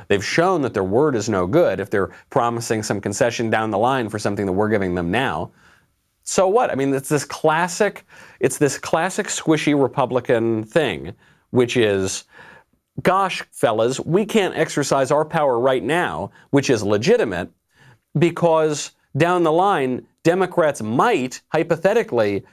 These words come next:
e-, exert some power that we won't like," which secretly they're already exerting.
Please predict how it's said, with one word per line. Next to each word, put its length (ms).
e-, 140
exert 580
some 180
power 420
that 120
we 160
won't 260
like," 360
which 320
secretly 680
they're 200
already 400
exerting. 520